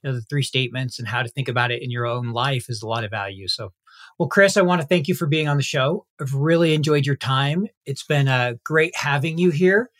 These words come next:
And just before we sign off, I'll let you an opportunity to, you know,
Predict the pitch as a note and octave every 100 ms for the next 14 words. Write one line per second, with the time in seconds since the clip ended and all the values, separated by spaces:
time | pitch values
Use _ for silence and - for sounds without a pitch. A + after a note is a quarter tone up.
0 | - - - D3+ F3 F#3+ G3 E3+ D3 F3+
1 | E3+ E3 D#3 F3+ F3+ D3+ D3+ D3 D3 D3
2 | D3+ D3 C#3+ D#3 C#3+